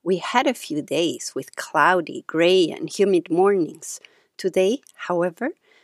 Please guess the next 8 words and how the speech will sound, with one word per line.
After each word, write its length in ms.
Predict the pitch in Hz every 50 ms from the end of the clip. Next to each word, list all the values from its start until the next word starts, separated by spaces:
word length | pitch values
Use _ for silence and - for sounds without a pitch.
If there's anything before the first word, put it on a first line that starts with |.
| _ _ _
we 160 | 202 240 -
got 320 | - - 415 _ - 220
lucky 300 | 180 160 165 _ - 123
for 260 | - - - 139 131
our 320 | 123 143 151 143 139 143 139
morning 540 | 160 175 160 170 170 170 165 156 139 135 123 - _ -
group 300 | 160 151 139 - _ -
walk. 480 | 151 147 156 151 - - _ - -